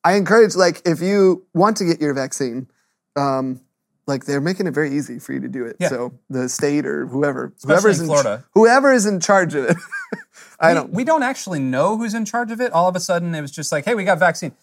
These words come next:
Speaker 2: Did they take your insurance card?
Speaker 1: Yeah, I think I had to sign up with my insurance card. I don't think I pay, had to pay for it, though.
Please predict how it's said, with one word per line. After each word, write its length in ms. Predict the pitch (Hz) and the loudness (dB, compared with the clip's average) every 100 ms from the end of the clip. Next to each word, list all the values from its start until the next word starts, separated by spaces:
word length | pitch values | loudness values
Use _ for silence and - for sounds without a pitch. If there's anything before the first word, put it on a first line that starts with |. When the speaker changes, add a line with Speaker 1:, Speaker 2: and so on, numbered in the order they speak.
| _ | _
Speaker 2:
Did 120 | 175 | -4
they 80 | 180 | -4
take 200 | 180 180 | -4 -6
your 100 | 165 | -6
insurance 340 | 170 214 214 | -6 -6 -8
card? 180 | - 254 - _ _ _ _ _ | -8 -10 -12 _ _ _ _ _
Speaker 1:
Yeah, 180 | 196 269 | 0 0
I 40 | |
think 160 | 269 294 | 0 -2
I 40 | |
had 80 | 247 | -2
to 80 | 170 | -2
sign 160 | 165 143 | -2 -4
up 80 | |
with 100 | 127 | -4
my 100 | 131 127 | -6 -8
insurance 260 | 131 127 | -8 -8
card. 160 | - 156 | -4 -2
I 40 | |
don't 100 | 220 | -2
think 120 | 214 160 | -4 -6
I 80 | |
pay, 260 | 139 156 160 | -6 -6 -4
had 120 | 147 127 | -6 -10
to 60 | |
pay 160 | - 156 | -10 -10
for 180 | - - | -10 -12
it, 80 | 160 | -12
though. 280 | 113 - | -14 -14